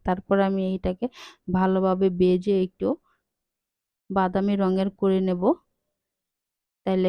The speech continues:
একটু আলুটা থেকে স্মেল বের হবে। এখন আমার কিন্তু ভাজাটা হয়ে গেছে। এখন যে আমি লইট্টা শুটকিটা একটু লম্বা সাইজ করে কেটে নিয়েছি দেখুন। তারপর আমি ল-, লইট্টা শুটকিটা আলুটার সাথে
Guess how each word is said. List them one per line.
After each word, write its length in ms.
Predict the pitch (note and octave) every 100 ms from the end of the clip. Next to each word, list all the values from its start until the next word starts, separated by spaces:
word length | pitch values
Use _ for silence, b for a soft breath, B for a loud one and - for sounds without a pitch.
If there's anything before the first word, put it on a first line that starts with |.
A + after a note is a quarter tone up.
| G3
একটু 260 | F#3+ - G3+ C4+ _ _
আলুটা 260 | F#3 F#3 F#3+
থেকে 240 | - G3 F#3+
স্মেল 320 | F#3+ - F#3+ F#3+
বের 200 | F#3 F3+
হবে। 280 | F#3+ F3+ G3 F4 - _ _ _ _ _ _ _ _ _ _ _ _
এখন 260 | F#3+ - G3
আমার 220 | F#3+ G3 G3
কিন্তু 240 | G3 F#3
ভাজাটা 400 | F#3+ F3+ F#3 F3+ G3
হয়ে 180 | F#3+ F#3
গেছে। 200 | F#3 F#3
এখন 220 | F#3 G3+ G3
যে 80 | G3
আমি 120 | G3
লইট্টা 280 | F#3+ F#3+ G3+
শুটকিটা 420 | G3 G3 - F#3+ G3
একটু 220 | - G#3+ G3+
লম্বা 300 | F#3+ F#3+ G3
সাইজ 260 | G3 F3+ F#3 -
করে 200 | F#3+ G3
কেটে 300 | - G3 G3+
নিয়েছি 380 | F#3+ F#3 F#3 -
দেখুন। 360 | F#3 F#3 - B3 D#4+ b b b b -
তারপর 260 | F#3 - F#3+
আমি 200 | F#3+ F#3+ G3
ল-, 180 | F#3 F#3
লইট্টা 240 | F#3 F#3 G3
শুটকিটা 460 | - F#3 G3 F#3+ F#3+
আলুটার 380 | F#3+ G3 G3+ G#3
সাথে 220 | F#3+ F3+